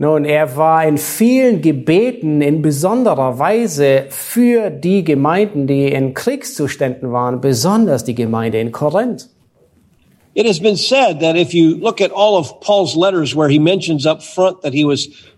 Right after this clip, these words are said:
Speaker 2: praying for the people, there is a systematic approach that it begins to emerge.
Speaker 1: Nun, und es entspricht der Tatsache, dass, äh, wenn wir uns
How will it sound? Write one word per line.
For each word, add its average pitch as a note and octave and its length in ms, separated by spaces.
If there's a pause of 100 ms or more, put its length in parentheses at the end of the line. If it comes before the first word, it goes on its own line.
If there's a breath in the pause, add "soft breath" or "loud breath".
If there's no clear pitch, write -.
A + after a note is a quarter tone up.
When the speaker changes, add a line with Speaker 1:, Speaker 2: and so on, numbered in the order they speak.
(160)
Speaker 2:
praying G3 540
for D3 200
the C3 100
people, C#3 600 (220 loud breath)
there - 160
is F3+ 120
a E3+ 80
systematic G3 1040
approach - 760
that D#3+ 120
it C#3+ 100
begins C#3 440
to C#3+ 160
emerge. A#2 580
Speaker 1:
Nun, D3+ 240
und D3+ 160
es D3 180
entspricht D#3 420
der F#3+ 160
Tatsache, D#3 680
dass, C#3 280
äh, C#3 260
wenn D#3 200
wir D#3+ 180
uns D#3 320